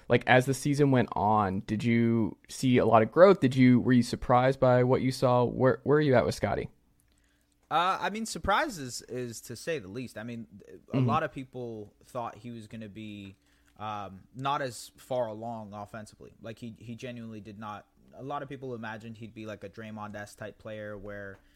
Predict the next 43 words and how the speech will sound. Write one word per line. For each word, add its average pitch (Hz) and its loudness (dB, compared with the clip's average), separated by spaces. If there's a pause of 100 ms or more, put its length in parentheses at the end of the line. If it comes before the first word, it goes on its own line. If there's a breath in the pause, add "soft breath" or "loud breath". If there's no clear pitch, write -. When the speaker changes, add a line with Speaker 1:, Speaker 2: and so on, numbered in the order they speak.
(120)
Speaker 2:
you 110 -16
know, 107 -12
he 104 -14
gets 110 -14
his 107 -16
buckets 104 -16
here 104 -18
and 104 -16
there, 117 -12
but - -20
he's 104 -18
not 107 -14
going 104 -16
to 101 -18
be 98 -14
an - -18
offensive 101 -16
force. 117 -14
And 101 -18
that, 131 -10
I 107 -14
think 135 -18
that 120 -12
was 107 -16 (240)
one 120 -8
thing 117 -14
that 107 -14
caught 110 -12
Raptors 107 -14
fans' 104 -16
attention 98 -18
really, 151 -6
really 104 -10
quickly, 98 -16
was 113 -12
that 107 -12
this 147 -12
guy, 120 -8 (400)
he 165 -12
knows 135 -8
how 120 -8
to 110 -12
score. - -14